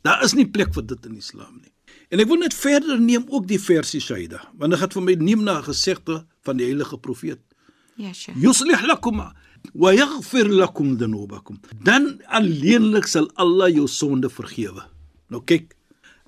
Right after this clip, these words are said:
Speaker 1: as jy nie jou vrou behandel nie, op 'n manier soos Allah dit wil hê nie, dan kan jy nie vergifnis kry van Allah nie.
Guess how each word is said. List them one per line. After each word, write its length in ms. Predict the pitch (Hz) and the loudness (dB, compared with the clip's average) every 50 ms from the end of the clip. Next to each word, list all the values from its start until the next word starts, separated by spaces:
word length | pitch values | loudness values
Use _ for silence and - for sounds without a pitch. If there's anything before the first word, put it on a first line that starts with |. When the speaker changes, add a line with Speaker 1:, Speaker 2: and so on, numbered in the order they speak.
| _ - | _ 0
Speaker 1:
as 180 | 170 190 160 135 | 0 0 0 0
jy 260 | 131 131 202 240 240 | 0 2 2 4 4
nie 260 | 208 196 226 247 226 | 6 6 6 6 6
jou 120 | 220 202 180 | 4 0 -2
vrou 260 | - - - 185 170 | -2 0 0 0 2
behandel 480 | 151 139 104 117 117 113 107 110 107 104 | 0 -2 -4 -4 -4 -4 -4 -6 -8 -10
nie, 140 | 101 104 - _ _ _ - | -12 -16 -18 _ _ _ -18
op 200 | - - 139 143 | -14 -8 -4 -2
'n 100 | 131 127 | 0 0
manier 380 | 139 135 127 123 147 180 202 202 | 0 0 2 2 4 4 4 2
soos 200 | 202 196 - - | 0 -2 -4 -4
Allah 280 | - - 247 247 226 180 139 | -4 -2 0 2 2 0 0
dit 160 | 143 113 110 | -2 -6 -8
wil 120 | 120 110 | -8 -10
hê 200 | 101 98 95 95 | -10 -10 -10 -12
nie, 140 | 117 143 - _ _ _ _ _ - _ _ _ _ _ _ _ _ _ _ _ _ _ _ _ _ - | -14 -16 -18 _ _ _ _ _ -20 _ _ _ _ _ _ _ _ _ _ _ _ _ _ _ _ -6
dan 240 | 139 127 208 226 208 | 0 2 2 2 4
kan 180 | - 240 240 | 2 2 2
jy 100 | 233 277 | 2 2
nie 160 | 294 311 320 247 202 208 196 | 4 4 4 4 2 0 -2
vergifnis 500 | - 277 269 - 254 - - 277 - - | -2 0 0 0 0 0 0 0 0 0
kry 180 | - 240 254 - | 2 2 2 2
van 160 | - 214 185 | 2 0 -2
Allah 240 | 165 170 170 - - | -6 -8 -8 -10 -10
nie. 100 | 104 - | -14 -20